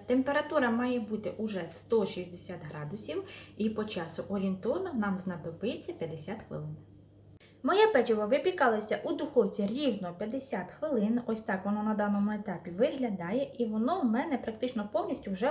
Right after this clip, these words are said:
охолонуло. Також я вже підготувала шоколад, розтопила у мікрохвильовці або на водяній бані, кому як зручніше. Е, шоколад у мене чорний, можна взяти і молочний.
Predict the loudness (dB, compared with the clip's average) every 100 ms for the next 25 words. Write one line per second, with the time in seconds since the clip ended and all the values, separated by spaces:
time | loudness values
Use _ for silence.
0 | 4 4 4 0 0 -2 -8 -10 -16 -18
1 | -18 4 4 6 4 4 6 8 6 4
2 | 4 4 4 2 2 0 0 -2 -4 -2
3 | -2 0 0 0 -2 0 -2 0 0 2
4 | 2 0 2 0 2 2 4 6 6 6
5 | 2 0 0 0 -2 -2 0 0 0 -2
6 | -2 -2 0 0 0 0 2 2 -2 -4
7 | -6 -6 -8 -2 -2 -2 -10 -18 -18 -18
8 | -8 -4 -2 4 8 8 6 2 2 4
9 | 6 6 4 4 2 0 2 0 0 -2
10 | 0 2 0 -2 -6 -12